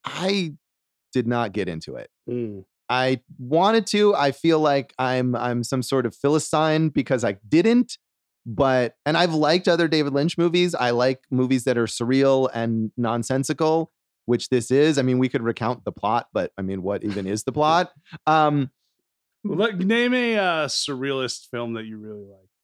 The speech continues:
Speaker 1: Oh man, now you're just gonna, like, put me on the spot. I mean, I would say I really like other David Lynch movies like
Speaker 2: Yeah.
Speaker 1: Mulholland Drive and Lost Highway, although it has been a very long time since I saw
Speaker 2: I
Speaker 1: them.
Speaker 2: guess you could say Twelve Monkeys, kind of.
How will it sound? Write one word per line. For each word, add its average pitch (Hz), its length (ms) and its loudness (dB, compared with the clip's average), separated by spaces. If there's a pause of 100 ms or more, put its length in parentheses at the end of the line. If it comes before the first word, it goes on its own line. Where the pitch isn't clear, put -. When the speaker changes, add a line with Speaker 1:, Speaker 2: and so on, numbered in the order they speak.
(220)
Speaker 1:
Oh 139 240 2
man, 123 280 0
now 123 100 0
you're 135 160 2
just 113 180 -6
gonna, 107 160 -2
like, 101 280 -2
put 117 100 -2
me 113 100 -2
on 110 120 -2
the 104 60 -6
spot. 151 220 0
I 196 40 4
mean, 262 180 4
I 277 80 4
would 320 140 4
say 359 120 2
I 277 100 4
really 311 260 4
like 277 320 2
other 214 240 4
David 202 320 0
Lynch 269 180 0
movies 190 240 0
like 147 140 2
Speaker 2:
Yeah. 127 60 0
Speaker 1:
Mulholland 170 420 2
Drive 151 340 2
and 151 80 0
Lost 139 280 -2
Highway, 156 480 2
although 156 260 4
it 151 100 2
has 156 160 0
been 160 140 0
a 143 40 4
very 127 360 2
long 131 180 0
time 131 220 -2
since 131 180 -6
I 123 80 2
saw 117 160 -2
Speaker 2:
I 123 40 0
Speaker 1:
them. 170 100 0
Speaker 2:
guess 160 100 -4
you 180 80 -8
could 165 100 -8
say 135 140 -4
Twelve 113 320 -10
Monkeys, 101 540 -14
kind 104 260 -14
of. 98 180 -12